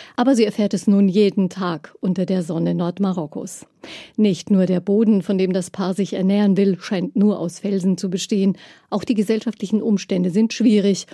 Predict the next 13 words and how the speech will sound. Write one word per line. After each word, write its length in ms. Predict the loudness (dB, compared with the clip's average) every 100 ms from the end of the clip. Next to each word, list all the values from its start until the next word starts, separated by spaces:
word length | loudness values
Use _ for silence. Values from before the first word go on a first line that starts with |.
| -20 _
Und 360 | 0 2 0 -2
der 180 | -2 2
Unabhängigkeitskampf 1040 | 2 2 2 0 0 -2 -2 -4 -4 -2
der 140 | -2
marokkanischen 680 | 0 -2 -4 -2 -2 -2 -2
Nationalisten 920 | -2 0 0 2 2 0 0 2 4
gegen 260 | 2 2 0
die 140 | -2
Kolonialmacht 760 | -2 -2 0 0 0 0 -2 -8
Frankreich 720 | -6 -4 -2 -2 -2 -4 -6
bringt 340 | 0 0 0
neue 380 | -2 0 0 0
Unsicherheiten. 960 | 0 0 -2 -6 -6 -8 -8 -8 -10